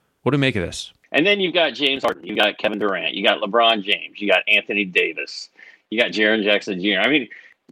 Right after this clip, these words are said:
Speaker 2: you know, people say to me, it feels like people say to me every single year, "Oh my gosh, why are there so many injuries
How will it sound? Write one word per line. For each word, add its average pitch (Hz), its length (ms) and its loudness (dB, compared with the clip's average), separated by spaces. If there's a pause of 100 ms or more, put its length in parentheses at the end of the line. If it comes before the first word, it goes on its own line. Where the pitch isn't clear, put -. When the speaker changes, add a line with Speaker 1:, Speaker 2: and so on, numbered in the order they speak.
(240)
Speaker 2:
you 151 180 0
know, 131 80 2
people 165 400 0
say 135 300 0
to 123 100 2
me, 110 480 2
it 135 160 -2
feels 254 320 0
like - 180 0
people 139 240 0
say 120 220 0
to 113 80 2
me 101 260 -2
every 117 240 0
single 113 300 -6
year, 87 480 -2 (560)
"Oh 123 140 2
my 117 100 2
gosh, 101 280 0
why 113 180 2
are 139 80 4
there 127 120 2
so 127 160 -2
many 107 200 0
injuries 110 440 -4